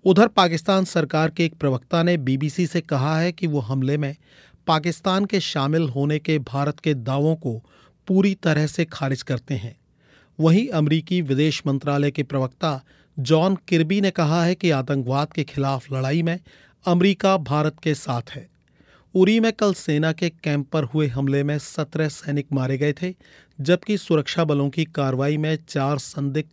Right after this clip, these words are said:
चरमपंथियों की भी मौत हो गई थी। जर्मन चांसलर एंगेला मर्केल की पार्टी क्रिश्चियन डेमोक्रेट्स यानी सीडीयू को बर्लिन राज्य में हुए चुनाव में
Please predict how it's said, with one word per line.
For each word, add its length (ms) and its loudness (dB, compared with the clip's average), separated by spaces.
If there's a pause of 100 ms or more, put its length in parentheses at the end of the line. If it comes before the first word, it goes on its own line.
चरमपंथियों 760 -2
की 220 -4
भी 220 -4
मौत 380 -4
हो 120 2
गई 200 -4
थी। 240 -12 (1200)
जर्मन 360 2
चांसलर 560 0
एंगेला 400 0
मर्केल 440 -2
की 160 -4
पार्टी 420 -6 (160)
क्रिश्चियन 480 -4
डेमोक्रेट्स 640 -2
यानी 320 -2
सीडीयू 920 -4
को 240 -2
बर्लिन 500 -2
राज्य 300 -2
में 100 -2
हुए 220 -2
चुनाव 460 -2
में 200 -10